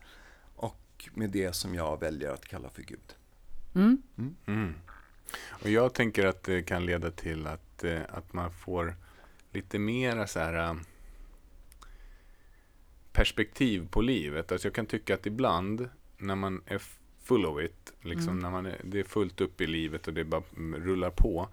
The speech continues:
Speaker 3: då kan det vara ganska skönt att kunna känna hopp och tro kring
Speaker 2: Mm.
Speaker 3: någonting. Att det finns en boj där i framtiden som man kan blicka åt.
Speaker 2: Mm.
Speaker 3: Så man vet, ja, men jag,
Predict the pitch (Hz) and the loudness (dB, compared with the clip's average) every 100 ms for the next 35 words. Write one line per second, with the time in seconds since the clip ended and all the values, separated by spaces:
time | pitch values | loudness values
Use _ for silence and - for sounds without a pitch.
0 | - - - - 107 127 120 117 113 107 | -12 -20 -16 -10 -4 -4 -2 -2 0 0
1 | 104 107 107 117 - - 127 120 107 - | -2 -6 -6 -8 -8 2 2 4 -4 -4
2 | 101 - - - 98 95 92 87 - - | -4 -4 -8 -6 -4 -4 -4 -8 -16 -20
3 | - - - - - 139 123 135 143 107 | -20 -20 -20 -10 4 6 6 2 0 -2
4 | - - - - - - - - 110 - | -2 -6 2 2 0 -14 -14 -6 -6 -4
5 | 160 156 143 151 90 - 92 85 82 80 | -2 0 -2 -6 -10 -6 -4 -2 -2 -4
6 | 82 87 87 - 104 - 143 127 120 - | -4 -4 -4 -4 -8 -4 -2 0 -2 -6
7 | - - 104 110 110 127 127 92 85 85 | -14 -10 -4 -4 2 4 4 2 -4 -4
8 | 82 82 - - - - - - 107 95 | -4 -4 -10 -20 -20 -14 -14 -2 0 0
9 | 87 131 80 76 80 - 87 87 87 87 | -4 -4 -4 -6 -10 -8 -6 -6 -4 -6
10 | 87 - - - - - 95 120 - 139 | -6 -14 -20 -18 -20 -16 -4 -4 4 4
11 | 73 - - - - - - - 165 170 | 4 -6 -14 -20 -20 -20 -20 -6 -2 0
12 | 170 90 87 90 101 113 | 0 -2 0 0 0 0